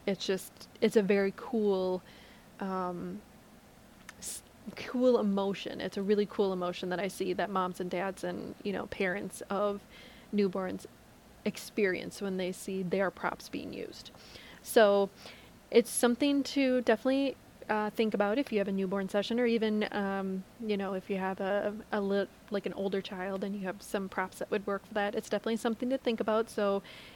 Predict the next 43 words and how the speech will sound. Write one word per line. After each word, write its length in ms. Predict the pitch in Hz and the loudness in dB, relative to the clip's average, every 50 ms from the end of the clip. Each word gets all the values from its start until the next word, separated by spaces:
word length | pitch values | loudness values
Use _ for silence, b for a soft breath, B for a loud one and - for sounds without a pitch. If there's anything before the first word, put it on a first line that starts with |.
| B B B | B B B
if 180 | - 214 202 - | 0 0 0 0
you 240 | 214 208 214 214 | 0 0 2 2
have 220 | 202 196 208 208 202 | 2 2 0 0 0
a 60 | 214 | 0
newborn 320 | 220 226 214 220 220 214 | 0 0 0 0 0 -2
session 320 | 208 - 220 208 - 226 208 | -2 -2 -4 -2 -2 -4 -2
coming 280 | - 226 208 208 202 | -2 -2 -2 0 0
up 200 | 202 202 214 - | -2 -2 -2 0
with 240 | - 214 202 - - | 0 0 0 0 -2
your 180 | 220 202 202 196 | -2 -2 -2 -2
photographer, 800 | - - 190 - 226 202 196 196 196 196 - - 220 233 262 262 - | 0 -2 -2 -2 -2 -4 -4 -4 -4 -6 -4 -4 -2 -2 -2 -4 -4
that's 180 | 226 202 - - | -4 -4 -4 -4
something 340 | - 208 190 - 202 196 | -4 -4 -4 -4 -4 -4
you 100 | 190 190 | -4 -6
should 260 | 185 - - 208 190 180 | -6 -4 -6 -6 -4 -4
definitely 320 | 208 196 - - 208 208 | -4 -4 -4 -4 -4 -2
discuss 440 | 196 208 196 - - 208 180 - - | -2 -2 -2 -2 -2 -4 -2 -2 -2
with 120 | 208 - | -2 -2
your 80 | 202 196 | -2 -4
photographer 480 | - - - 208 202 202 202 - - | -4 -6 -4 -2 -2 -2 0 0 0
and 140 | 254 247 220 | 0 0 0
see 160 | - - - | -2 -2 -2
if 120 | 202 196 - | -4 -2 -2
they're 240 | - 208 202 196 - - | -4 -4 -2 -2 -2 0
open 420 | 202 196 190 - 202 202 202 202 196 B B B B B B B B B - | -2 0 0 0 0 0 0 -2 -4 B B B B B B B B B -16
to, 600 | - - - 226 214 208 202 196 190 196 190 190 - - - | -12 -6 0 2 2 4 4 4 2 2 2 0 -2 -4 -6
um, 460 | 202 202 202 202 202 202 208 208 208 - 220 220 - - - - | -4 -4 -4 -4 -4 -6 -6 -8 -10 -12 -14 -16 -16 -8 -2 0
incorporating 840 | 233 220 - - 214 208 - - 208 202 202 202 202 202 202 202 - - - | 0 0 2 2 0 0 0 0 0 0 2 0 0 0 -2 -4 -6 -4 -2
their, 240 | - 208 202 202 - - - | 0 0 2 0 -2 -4 -2
your 260 | 196 202 202 202 - | 2 2 4 2 2
own 220 | - 202 196 196 196 | 0 -2 -2 -4 -4
personal 380 | - - 208 190 - 214 208 - | -4 -6 -6 -6 -6 -6 -6 -4
heirlooms 400 | 208 208 208 202 202 208 - - | -2 -2 -2 -2 -4 -4 -2 -2
into 220 | 202 202 190 - | -2 -2 -2 -2
the 300 | 202 202 208 208 208 208 202 | 0 0 2 2 2 0 0
session. 440 | - - 302 320 - 220 - - - - - - - - - - - - - - - - - - - - - - - - - 240 | 2 2 2 2 2 -2 -4 -6 -8 -18 -20 -20 -20 -20 -20 -20 -20 -20 -20 -20 -20 -20 -20 -20 -20 -20 -20 -20 -18 -6 0 4
Again, 200 | 233 226 226 220 | 6 6 6 6
I 120 | 220 226 | 6 4
will 100 | 233 233 | 4 4
have 160 | 233 220 220 | 4 4 6
this 180 | 233 220 220 - | 4 4 4 4
up 200 | 220 214 - 220 | 2 2 2 2
on, 340 | 214 208 208 202 202 202 | 2 2 2 0 -2 -4